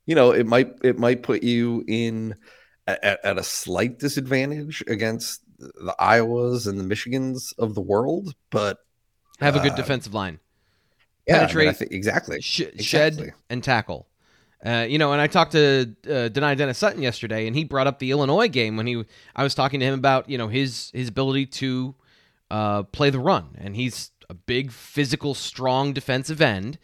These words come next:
Speaker 2: And I, I said, like, you know, "Is that something that you focused on? And, and is that something that's important to you, essentially?" A-, and he said, "Yeah, and if, I mean, it's important. Look at the Illinois game. If, if the def-," it, he didn't say specifically if the defensive line. He said if you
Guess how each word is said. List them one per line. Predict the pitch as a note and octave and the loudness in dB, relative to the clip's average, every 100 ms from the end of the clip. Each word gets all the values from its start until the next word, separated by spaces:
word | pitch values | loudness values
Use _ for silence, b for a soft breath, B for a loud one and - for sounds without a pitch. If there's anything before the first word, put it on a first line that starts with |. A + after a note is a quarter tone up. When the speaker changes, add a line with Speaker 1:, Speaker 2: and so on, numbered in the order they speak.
| b b b b | b b b b
Speaker 2:
And | B2 B2+ A#2+ A#2 | -2 0 0 0
I, | A2 A2 A2 | -2 -2 0
I | A#2+ | -2
said, | - A3+ F#3 | 0 2 2
like, | A2+ A2 A#2+ | 2 0 0
you | |
know, | B2+ A2 | 0 0
"Is | G#2 | 0
that | B2 A#2+ | 2 2
something | D3 B2 B2+ A#2 | 2 0 0 0
that | A2+ F#2 | 0 -2
you | A#2 A2+ | -4 -4
focused | C3+ B2+ A#2+ - | -4 -4 -4 -2
on? | G#2+ G2+ | 0 0
And, | G#2 G#2 | -4 -6
and | F#2 G#2+ | -6 -6
is | G#2 | -4
that | A2+ A2 | -4 -4
something | A2+ A2+ | -4 -6
that's | G#2 | -8
important | G#2 F3+ A#3+ G3+ | -6 0 0 -2
to | D#3+ | -8
you, | B2 A2+ A2 b b b | -4 -4 -6 b b b
essentially?" | A#2+ F3+ - G#2+ B2+ - | 2 2 2 -2 -4 -6
A-, | B2 A2+ | -6 -4
and | B2+ C3 | -4 -4
he | F3 | -4
said, | - D3+ B2+ A2+ - b b b b | -2 0 0 -2 -8 b b b b
"Yeah, | G2 F#3 A3 | 0 4 4
and | B2 | 2
if, | B2+ | 0
I | B2+ C3+ | 0 2
mean, | C#3 | 0
it's | B2 C#3 | -2 -4
important. | A#2 C#3+ A3 F3 A2 | -2 0 0 -2 -10
Look | - C#3+ F#3+ | -6 -2 -2
at | - | 2
the | C#3+ B2 - | 2 2 0
Illinois | D3+ C3 D3+ A3+ | -2 0 0 0
game. | C#3 G2+ F#2 | 0 -2 -6
If, | F#2 - | -10 -8
if | B2 G#2+ - | -8 -8 -6
the | C3 | -6
def-," | - C3 | -6 -12
it, | - B2+ - - | -8 -10 -12 -6
he | D3 | -2
didn't | F#3+ C#3+ | -2 -2
say | - C3+ | 0 0
specifically | - - - C3+ A#2+ A2 G#2 | 0 -6 -4 -4 -4 -4 -4
if | - | -4
the | G2+ | -8
defensive | G2+ G#2 F#2+ F2 | -4 -4 -6 -8
line. | F2 F2+ | -8 -8
He | |
said | F#2 G#2 | -6 -6
if | G2 | -6
you | G#2+ | -8